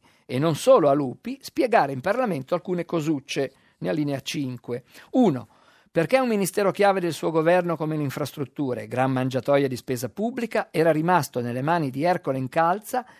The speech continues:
che, oltre alle quattordici indagini collezionate in trenta anni,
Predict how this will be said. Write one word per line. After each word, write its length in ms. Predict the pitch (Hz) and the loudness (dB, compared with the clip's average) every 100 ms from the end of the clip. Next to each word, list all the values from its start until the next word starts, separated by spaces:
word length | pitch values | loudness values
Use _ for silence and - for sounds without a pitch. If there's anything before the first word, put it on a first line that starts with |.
| _ | _
che, 260 | - 160 - _ - | -2 0 -2 _ 0
oltre 400 | 185 240 196 165 | 4 4 4 0
alle 140 | 139 | 0
quattordici 600 | 139 135 165 165 147 - | -2 -2 0 0 -2 -6
indagini 480 | 135 131 151 147 143 | -2 2 2 0 -6
collezionate 600 | - 120 113 123 127 139 | -6 -8 -8 -6 -4 -4
in 80 | 127 | -8
trenta 380 | 117 117 107 113 | -8 -8 -8 -10
anni, 360 | 104 120 190 | -10 -8 -10